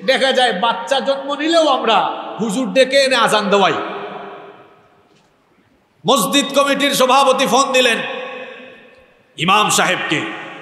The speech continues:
ইমাম সাহেব সকালবেলা ফোন গিয়েছে,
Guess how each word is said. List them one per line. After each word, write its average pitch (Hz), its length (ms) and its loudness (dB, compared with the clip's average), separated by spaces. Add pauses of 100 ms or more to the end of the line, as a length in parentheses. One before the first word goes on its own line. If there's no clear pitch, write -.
(600)
ইমাম 180 260 0
সাহেব 185 340 0 (180)
সকালবেলা 233 500 2
ফোন 190 220 -2
গিয়েছে, 170 400 -2